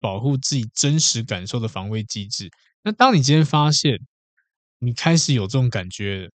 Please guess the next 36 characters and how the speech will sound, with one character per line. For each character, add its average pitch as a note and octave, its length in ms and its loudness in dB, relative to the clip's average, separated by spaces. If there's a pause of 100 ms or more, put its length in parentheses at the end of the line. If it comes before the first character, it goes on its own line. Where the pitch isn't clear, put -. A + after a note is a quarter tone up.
你 B2 120 -2
防 B2+ 280 0
卫 E3+ 120 6
机 D3 180 2
制 C#3+ 60 4
快 C#3+ 140 0
要 C#3+ 40 4
跳 C#3+ 240 2
出 B2 240 -2
来， G2+ 160 -4
你 F#2+ 60 -10
就 B2 100 -4
可 C3 140 -2
以 - 20 -2
问 B2 200 0
问 A#2+ 120 2
自 A#2 160 -4
己 - 200 -10 (380)
，“为 F#3+ 180 6
什 A#2 220 -2
么 F#2 140 -8
我 F#2+ 180 -8
当 B2+ 280 -2
下 C3 220 2
会 C3 200 2
用， C#3 200 4
想 - 180 -4
要 A2+ 80 0
用 C3 160 2
这 C3+ 80 2
种 A#2+ 100 0
方 A2 220 -4
式 A#2+ 140 -4
回 F#2+ 220 -6
应 G2+ 180 -8
他？ F#2+ 240 -12